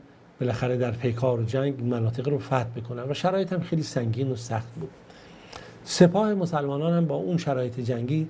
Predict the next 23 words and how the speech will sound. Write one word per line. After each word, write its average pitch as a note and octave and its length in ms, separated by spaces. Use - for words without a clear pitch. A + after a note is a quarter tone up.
قبل D#3 240
آشنایی B2+ 520
نداشت D#3 440
و D3+ 40
واقعاً D3 360
مشکلات C#3 760
خیلی E3 300
زیادی B2 500
رو A2 200
پشت B2+ 260
سر B2 280
گذاشته A2+ 380
بودن B2+ 240
تا A#2 100
بتونن B2 400
در A#2+ 120
این A#2 140
جنگ‌ها B2 520
مقاومت A#2 500
بکنن B2 400
و A2+ 100
حرکت A2+ 420
بکنن. A2 400